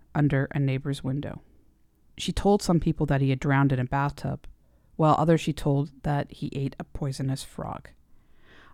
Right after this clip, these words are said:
I do not doubt that she killed this poor little pup and then used the puppy's death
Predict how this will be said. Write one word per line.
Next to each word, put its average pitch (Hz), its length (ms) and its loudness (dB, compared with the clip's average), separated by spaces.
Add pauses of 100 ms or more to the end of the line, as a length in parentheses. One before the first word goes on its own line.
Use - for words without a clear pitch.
I 226 520 4 (320)
do 165 500 4
not 151 520 2 (200)
doubt 131 380 0 (200)
that 135 140 -4
she - 140 -6
killed 131 300 -4
this - 160 -6
poor 131 200 -6
little 135 200 -6
pup - 360 -10 (1120)
and 170 140 8
then 147 220 10
used 147 440 8
the 156 80 -2
puppy's 139 340 -4
death - 380 -6